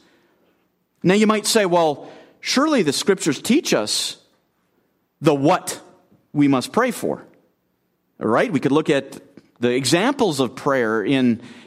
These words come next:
in the scriptures. We could look, for example, at the prayer of Daniel in Daniel chapter nine, a ma-,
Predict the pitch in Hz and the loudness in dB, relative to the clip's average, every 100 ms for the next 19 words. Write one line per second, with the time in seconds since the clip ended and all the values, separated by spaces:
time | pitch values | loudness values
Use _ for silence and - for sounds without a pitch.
0 | - 151 135 - 139 113 113 120 139 123 | -2 2 2 0 -2 -2 0 0 0 0
1 | 156 170 131 139 165 165 151 139 143 - | 0 0 0 2 2 2 0 0 -4 0
2 | 165 165 127 143 156 180 170 131 135 139 | 2 2 2 2 4 2 2 2 2 0
3 | 151 143 160 147 135 143 143 127 131 | 0 0 0 0 0 0 2 0 0